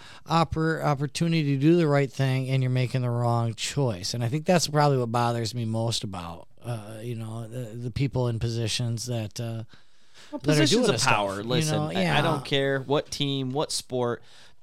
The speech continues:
Speaker 2: It is a person who is in position of power that feels that they can use that position of power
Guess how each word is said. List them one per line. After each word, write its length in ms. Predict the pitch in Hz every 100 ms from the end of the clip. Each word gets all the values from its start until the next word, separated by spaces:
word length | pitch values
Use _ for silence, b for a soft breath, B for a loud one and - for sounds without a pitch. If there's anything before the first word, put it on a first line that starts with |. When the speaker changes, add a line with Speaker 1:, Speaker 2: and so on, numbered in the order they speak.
| - - -
Speaker 2:
It 220 | 156 -
is 160 | 139 113
a 140 | 110
person 520 | 101 - 156 165 170 160
who 200 | 135 120
is 120 | 104
in 100 | 101
position 500 | 104 101 123 - 135
of 120 | 135
power 460 | - 113 110 110 107
that 180 | 82
feels 280 | - 110 110
that 100 | 104
they 120 | 110 104
can 180 | 101 98
use 300 | 107 214 170
that 180 | 123
position 600 | - 127 120 110 110 117 107
of 100 | -
power 420 | 107 107 104